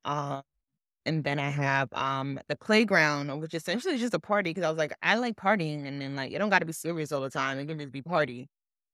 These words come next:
So it, so me finding s-, Sweets and Sound was me just being able to, like, dive into me wanting to do all these different things,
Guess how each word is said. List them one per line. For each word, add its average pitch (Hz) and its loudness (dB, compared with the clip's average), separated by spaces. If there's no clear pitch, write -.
So 175 6
it, 208 4
so 180 6
me 202 -2
finding 202 2
s-, - -10
Sweets 208 0
and 170 0
Sound 185 2
was 160 -2
me 175 -2
just 160 -4
being 165 4
able 160 2
to, 160 -2
like, 135 2
dive 175 6
into 165 -6
me 165 2
wanting 165 6
to 165 -2
do 156 2
all 151 6
these 165 -2
different 156 2
things, 175 0